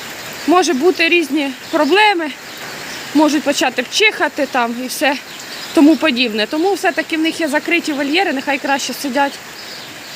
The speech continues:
у більш-менш сухих місцях. Зараз, е, на вулиці не холодно, так що, в принципі, можна буде і так. Так що все. Отаке сьогодні відео, як я <laughs> рятую від дощу свою птицю.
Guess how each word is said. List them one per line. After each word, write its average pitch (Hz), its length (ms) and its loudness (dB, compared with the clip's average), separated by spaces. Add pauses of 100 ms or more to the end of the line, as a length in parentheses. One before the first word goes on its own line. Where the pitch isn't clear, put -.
у 247 40 -2
більш-менш 285 500 0
сухих 285 420 -2
місцях. 339 500 -2 (220)
Зараз, 294 360 0 (140)
е, 262 480 0
на 262 100 -2
вулиці 269 400 -2
не 262 120 0 (100)
холодно, 285 520 2
так 220 120 -4 (100)
що, - 80 -6
в - 1120 -14
принципі, 254 420 0
можна 240 360 2
буде 208 280 0
і 208 40 -2
так. 180 220 -2 (280)
Так 294 160 2
що 294 140 -4
все. 233 300 -2 (580)
Отаке 302 380 0
сьогодні 294 480 0
відео, 370 340 4
як 302 220 0
я 302 180 0 (200)
<laughs> - 720 -4
рятую 392 440 6
від 311 160 0
дощу 381 340 2
свою 370 300 2
птицю. 453 480 2